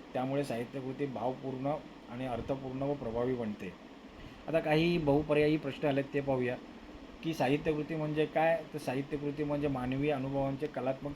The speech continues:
शब्दरूप होय. साहित्यकृतीतील अनुभव कसे असतात? तर सजीव आणि संवेदनशील असतात. अनुभवाधिष्ठित साहित्य, अ, साहित्य कोणावर आधारित असते?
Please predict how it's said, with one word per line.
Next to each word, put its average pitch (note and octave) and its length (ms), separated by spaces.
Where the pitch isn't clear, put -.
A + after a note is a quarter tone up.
शब्दरूप B2 400
होय. G#2+ 140
साहित्यकृतीतील C#3 680
अनुभव C#3 280
कसे D3 260
असतात? D#3 400
तर D3 40
सजीव C3 360
आणि C#3 160
संवेदनशील C3 600
असतात. G#2+ 280
अनुभवाधिष्ठित C#3+ 680
साहित्य, C3+ 400
अ, C#3 640
साहित्य C3 360
कोणावर C3+ 360
आधारित C#3 360
असते? C#3 380